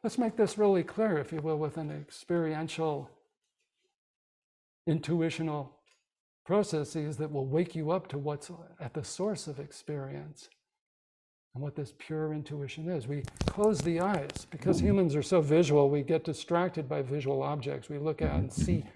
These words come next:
things, and they seem solid. When, whereas we actually know with subatomic physics, everything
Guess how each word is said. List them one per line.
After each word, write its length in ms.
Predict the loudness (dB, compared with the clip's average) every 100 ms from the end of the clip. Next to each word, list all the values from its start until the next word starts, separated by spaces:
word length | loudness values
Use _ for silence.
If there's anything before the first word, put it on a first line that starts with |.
| _
things, 760 | -8 0 2 2 0 -4 -6 -12 -20 -20 -6
and 120 | -2
they 120 | 0
seem 580 | -2 -6 2 4 4 2
solid. 540 | 0 0 4 2 2 -10 -18 _ _ _ _ _ _ _ _ -6
When, 320 | -4 -4 -8
whereas 300 | -6 -4 -4
we 120 | -4 -4
actually 300 | -4 -6 -4
know 220 | -2 0
with 180 | -2 -4
subatomic 600 | -6 -6 -4 -6 -6 -8
physics, 480 | -4 -4 -4 -8 -8
everything 580 | -6 -6 -2 -2 -2